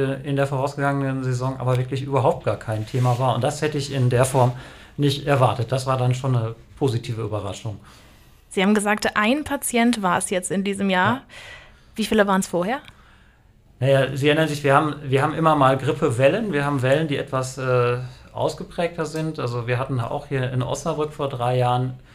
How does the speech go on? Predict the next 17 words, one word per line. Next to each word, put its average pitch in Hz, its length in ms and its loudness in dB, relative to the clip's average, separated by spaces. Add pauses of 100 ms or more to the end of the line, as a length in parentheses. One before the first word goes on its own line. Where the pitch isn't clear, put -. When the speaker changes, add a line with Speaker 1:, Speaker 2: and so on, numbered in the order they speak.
(200)
Speaker 1:
viel 175 180 -6
zu 175 140 -8
tun 139 380 -2
mit 123 220 0
der, 117 360 0
mit 120 160 -6
der 113 240 -4
B-Variante, 147 1120 0 (120)
also 117 200 -2
Influenza 127 600 -2
B. 147 300 -2
Damals 127 380 0
hatten 127 240 -4
wir 123 100 2
einen 123 100 0
Impfstoff, 135 360 -6
der 123 400 0